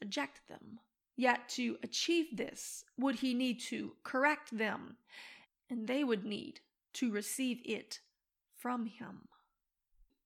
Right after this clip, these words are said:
O Lord, help us who have the experience to have the faith and boldness to speak what you give us to our spiritual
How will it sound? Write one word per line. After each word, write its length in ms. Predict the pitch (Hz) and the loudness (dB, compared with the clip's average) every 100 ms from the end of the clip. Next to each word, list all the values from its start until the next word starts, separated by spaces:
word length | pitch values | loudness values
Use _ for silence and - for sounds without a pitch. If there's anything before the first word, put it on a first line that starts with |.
| - | -4
O 100 | 262 | 0
Lord, 380 | 262 240 254 233 | 2 4 4 4
help 380 | 220 - 285 285 | 2 0 0 0
us 440 | - 226 240 - - - - - | 0 0 0 -10 -16 -20 -20 2
who 120 | 262 | 2
have 320 | 240 254 220 | 6 4 4
the 240 | 202 220 - | 0 -2 -4
experience 1120 | 220 - - 294 294 233 214 - - - - - - | -8 -6 -2 2 2 0 -2 -10 -14 -14 -14 -16 -14
to 160 | - 277 | 4 6
have 260 | 247 226 | 6 6
the 100 | 214 | 4
faith 520 | 220 - - 302 247 - | -6 -4 0 2 0 -2
and 340 | - 233 214 185 | 0 2 2 2
boldness 580 | 240 294 285 214 208 - | 2 4 2 0 -2 -4
to 160 | - | -4
speak 440 | - - 311 302 - | -4 -2 2 2 2
what 300 | 240 226 220 | 0 2 0
you 160 | 226 | -2
give 320 | 196 269 311 294 | -2 0 2 2
us 260 | - 214 - | 0 0 -2
to 220 | - 233 - | -4 -4 2
our 140 | 226 | 0
spiritual 840 | 220 - 285 285 247 220 - 208 | 0 -4 -4 0 0 -2 -2 -2